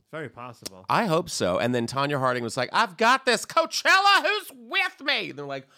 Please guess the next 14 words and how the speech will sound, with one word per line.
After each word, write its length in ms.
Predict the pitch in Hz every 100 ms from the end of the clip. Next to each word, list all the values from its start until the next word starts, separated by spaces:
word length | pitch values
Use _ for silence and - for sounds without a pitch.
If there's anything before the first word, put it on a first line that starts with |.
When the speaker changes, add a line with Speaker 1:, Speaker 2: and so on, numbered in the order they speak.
| _ _
Speaker 2:
"Why 240 | 165 151
is 140 | 269 -
this 180 | 214 -
drunk 480 | 110 120 131 196
large 340 | 143 127 160 143
woman 240 | 113 104
on 200 | 87 92
stage?" 520 | - 82 62 60 - _ _ _ - - - - _ -
Um, 800 | 151 143 135 123 113 107 101 95 _ _ _ _ _ _ _ - -
but 140 | 131
yes, 180 | 139 117
Blink 340 | - 135 151 151
one 160 | 170
eighty-two 1000 | 165 147 143 - 131 123 123 120 117 110